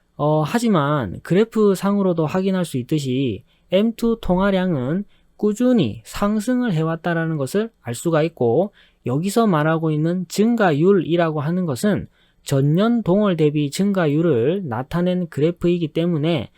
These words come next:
증가율이 떨어졌다고 해서 통화량이 감소했다는 의미는 아닙니다. 어, 엠투 통화량은 매년 증가를 하고 있고 전년 동월 대비해서도 적게는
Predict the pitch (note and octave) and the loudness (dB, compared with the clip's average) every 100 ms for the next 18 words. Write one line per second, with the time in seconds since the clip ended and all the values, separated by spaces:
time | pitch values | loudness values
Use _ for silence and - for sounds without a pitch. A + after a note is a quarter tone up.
0 | _ _ - G3 A3 A3 G3 E3+ F3 F#3+ | _ _ -6 -2 0 2 4 4 2 0
1 | G3+ A#3+ B3+ A#3 E3+ E3 D3+ C#3+ E3+ C3 | -2 0 2 2 0 0 0 -2 -2 -2
2 | A2+ F3 - _ _ - G3 G3+ G3 E3 | -2 -2 -6 _ _ -2 0 2 2 0
3 | F3+ A3+ A3 - A#2+ C#3 G3 G3+ - F3+ | 0 -2 -6 -6 -6 -2 -2 -2 -2 -2
4 | G#3+ B3+ - C3 D3 G3 C#3+ A#2 F#3+ B2+ | -2 -4 -4 -2 0 2 0 -2 -4 -6
5 | A2+ E3+ G#3 B2 C3 G#2+ - _ _ _ | -2 0 0 0 -2 -2 -8 _ _ _
6 | _ _ _ _ _ - C#3+ D3 D3 D#3 | _ _ _ _ _ -8 -2 0 0 0
7 | G#3+ A#3 - F#3 F3+ F#3 F#3 C#3+ D#3+ C3+ | 0 0 2 2 4 2 2 0 0 -2
8 | F#2+ A2 C#3 F#3 C#3+ D3 G3 - - G#3 | -4 -2 0 2 2 0 -4 -4 0 2
9 | A3 F3+ D#3 C#3 E3+ E3 D#3 - A#2+ C3 | 4 4 2 0 0 0 0 0 0 2
10 | A2+ F2 - _ _ C3 C3+ D#3+ G3 G#3 | 0 -4 -14 _ _ -2 2 4 2 2
11 | G3 G#3+ G3+ E3 B2+ D3+ F3 F#3 D#3 A#2 | 2 2 0 -2 -2 0 0 0 0 0
12 | A#2 F3 G#3 _ _ - A#2+ - E3+ F3+ | 0 0 -2 _ _ -8 -8 -2 0 2
13 | A#3 | 0